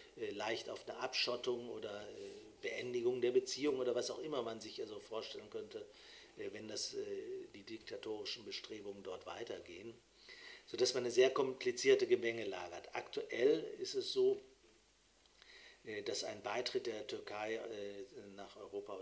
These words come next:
äh, zur Europäischen Union aus meiner Sicht völlig ausgeschlossen ist.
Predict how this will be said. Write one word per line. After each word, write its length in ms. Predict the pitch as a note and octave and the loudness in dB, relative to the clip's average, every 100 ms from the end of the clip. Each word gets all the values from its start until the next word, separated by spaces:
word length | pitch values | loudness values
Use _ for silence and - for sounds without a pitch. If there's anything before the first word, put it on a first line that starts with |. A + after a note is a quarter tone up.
| F#2+ | -6
äh, 280 | G2+ F#2+ F#2 | -6 -6 -6
zur 220 | - G2+ | -6 -4
Europäischen 440 | G2 F#2 G#2 F#2 A2+ | -4 -6 -6 -4 -6
Union 300 | F#2+ F#2+ G2 | -10 -10 -10
aus 160 | - | -10
meiner 260 | F2+ F#2 F2+ | -10 -12 -12
Sicht 220 | F#2 - | -14 -12
völlig 260 | - F#2 - | -10 -10 -10
ausgeschlossen 640 | G#2+ - - - - - A#2+ A#2+ | -12 -12 -10 -10 -10 -10 -12 -12
ist. 180 | - | -12